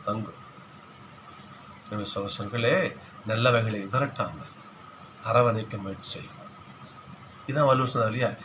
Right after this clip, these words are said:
"எப்பொருள் யார் யார் வாய் கேட்பினும் அப்பொருள் மெய்ப்பொருள் காண்பதற்கு." யார் வேணா சொல்லட்டும், யார் வேணா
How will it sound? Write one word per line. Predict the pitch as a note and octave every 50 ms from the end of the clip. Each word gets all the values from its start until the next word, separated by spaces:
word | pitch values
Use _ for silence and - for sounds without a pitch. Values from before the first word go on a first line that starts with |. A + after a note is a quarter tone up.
| - -
"எப்பொருள் | - C#3+ D#3 D#3 - - F#3 F3 E3 E3+ D#3 C3+ A#2
யார் | A#2 B2 B2 C#3 E3 G3 G#3+ A3+ A3 F#3+
யார் | F#3+ F#3 F3+ F3+ E3+
வாய் | D#3+ D3+ D3+ D3+ D3+ D3 C#3 -
கேட்பினும் | - C3 B2 - - C#3 B2+ C3 C3 C3 C3 -
அப்பொருள் | - A2 A#2 A2+ - - - D#3 C#3 C#3 C3
மெய்ப்பொருள் | A2+ G#2+ A2 B2+ F3 F#3 - - - D#3 D#3+ D#3 D#3
காண்பதற்கு." | - A#2 A#2 A#2+ A2 G#2+ A2+ G#2+ G#2+ G#2 - - - - - - - -
யார் | A2+ C3 C#3 C#3+ - G3 F#3+ F#3 F#3+
வேணா | G#3
சொல்லட்டும், | G3+ F#3+ - - E3 C#3+ C3+ C3 - B2 G#2+
யார் | A2 B2 D#3 E3+ E3+
வேணா | E3+ F#3 G3